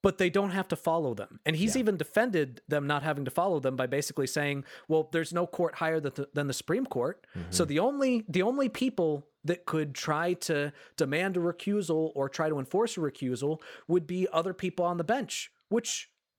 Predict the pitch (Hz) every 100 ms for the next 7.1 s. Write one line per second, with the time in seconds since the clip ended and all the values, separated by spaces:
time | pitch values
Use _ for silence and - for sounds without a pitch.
0 | - 196 208 214 208 254 247 180 180 180
1 | 175 170 170 170 175 180 170 165 - 175
2 | 208 330 254 - 117 _ - - _ _
3 | _ _ _ _ - 170 - 185 202 247
4 | 262 147 156 277 180 139 135 - _ _
5 | _ _ _ _ _ _ - 202 185 196
6 | 208 220 214 196 180 185 196 196 - 175
7 | -